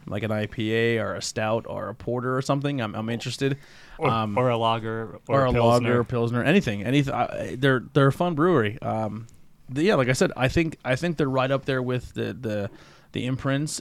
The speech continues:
Speaker 1: of the world and the, and the, um, the Four Scores. I still think Four Scores is a little better,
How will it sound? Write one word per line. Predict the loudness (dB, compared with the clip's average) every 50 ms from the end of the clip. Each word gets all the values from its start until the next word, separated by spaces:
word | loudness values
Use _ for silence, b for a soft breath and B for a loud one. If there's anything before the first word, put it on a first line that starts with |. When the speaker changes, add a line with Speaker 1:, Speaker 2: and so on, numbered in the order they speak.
| -10 -6
Speaker 1:
of | -4 -4 -2
the | -2
world | 0 0 0 2 2 2 0 0
and | -2 -4 -4 -4
the, | -6 -6 -6 -6
and | -6 -6 -6 -6
the, | -6 -6 -6 -8 -10 b b b b b b -10
um, | -8 -8 -6 -8 -8 -10 -10 -12 -14 -16 _ _ -10
the | -10
Four | -6 -2 -2 -2 0
Scores. | 0 2 4 4 4 2 -2 -6 -6 -2
I | -2
still | 2 4 4 4
think | 4 2 0
Four | 2 2 2
Scores | 4 4 4 4 4 4
is |
a | 4
little | 2 2 4
better, | 6 6 6 6 4 0 -2